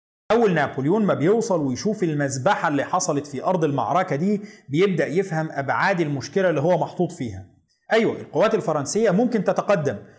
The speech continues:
وممكن تنتصر في بعض المعارك وتجبر الروس على التراجع، ولكن في النهاية لو استمرت المعارك بنفس الشكل ده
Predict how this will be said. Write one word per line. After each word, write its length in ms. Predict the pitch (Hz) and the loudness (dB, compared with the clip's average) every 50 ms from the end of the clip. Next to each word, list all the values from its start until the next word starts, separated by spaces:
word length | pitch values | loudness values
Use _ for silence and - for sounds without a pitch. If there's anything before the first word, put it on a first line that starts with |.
| _ _ _ _ - | _ _ _ _ -2
وممكن 400 | 139 175 254 294 285 277 247 208 | 2 2 4 4 2 2 0 2
تنتصر 500 | - 185 165 - 247 254 254 - 233 202 | 0 0 2 2 2 2 2 2 0 0
في 160 | - 190 175 | 2 0 2
بعض 280 | 165 214 247 226 208 196 | 4 4 4 4 4 2
المعارك 520 | 180 160 151 139 151 196 226 233 220 220 - - | 2 0 0 0 0 2 2 2 2 2 0 -2
وتجبر 440 | 151 143 151 240 233 202 180 170 175 | -2 0 0 0 0 2 2 2 4
الروس 460 | 165 160 147 143 185 220 226 - 175 | 4 2 2 2 0 0 0 -2 -2
على 200 | 143 175 202 208 | 0 2 2 2
التراجع، 600 | 180 - - 165 151 151 143 131 117 113 95 92 - - - _ - _ _ _ - | 0 0 0 2 2 4 2 2 0 -4 -6 -6 -10 -16 -20 _ -20 _ _ _ -2
ولكن 420 | 135 151 190 240 247 - 196 175 | 2 4 4 4 4 2 0 -2
في 120 | 143 - | -2 -2
النهاية 560 | 160 151 143 143 175 220 247 240 240 226 233 - - - - | -4 -2 0 0 2 2 4 4 2 2 0 -4 -10 -10 -4
لو 160 | 143 151 156 | 0 0 2
استمرت 580 | 156 156 - - 143 160 208 233 208 208 - - | 2 0 -2 -2 2 2 4 4 4 4 2 0
المعارك 560 | 151 143 139 135 143 175 208 202 165 131 131 | 0 -2 0 0 2 2 2 2 2 0 -2
بنفس 360 | 123 139 143 190 208 202 - | -4 -2 0 0 -2 -2 -4
الشكل 420 | 156 - - 202 214 208 180 151 151 | -6 -2 -2 -2 -2 0 0 0 2
ده 180 | 196 233 226 | 2 2 2